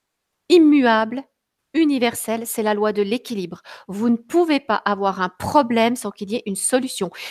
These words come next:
Il ne peut pas y avoir un effet indésirable sans qu'il y ait un effet désirable ailleurs, avec autre chose peut-être. Donc, quand vous avez peur, c-, c'est du vent.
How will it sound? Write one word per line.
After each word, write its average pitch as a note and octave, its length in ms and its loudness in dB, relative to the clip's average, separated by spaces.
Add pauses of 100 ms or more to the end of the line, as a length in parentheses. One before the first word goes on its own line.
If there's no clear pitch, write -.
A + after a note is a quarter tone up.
Il A3+ 60 -4
ne G#3+ 40 0
peut C4 180 0
pas F4 60 4
y D#4+ 100 6
avoir C4 460 4
un A#3 160 2
effet A3+ 480 2 (340)
indésirable C4 880 4
sans B3 160 -4
qu'il A#3+ 220 -4
y A3 140 2
ait D4 140 4 (100)
un G#3+ 240 2
effet C4 420 2 (100)
désirable B3 840 2 (320)
ailleurs, A#3 540 2 (160)
avec G#3 240 -2
autre A#3 200 -2
chose A#3 240 -6
peut-être. - 400 -6 (300)
Donc, C#4 380 4 (880)
quand F#4+ 160 6
vous D#4+ 220 4
avez A#3+ 240 4
peur, C#4 520 4 (800)
c-, - 280 -6
c'est - 260 0
du D4 240 0
vent. D4+ 440 0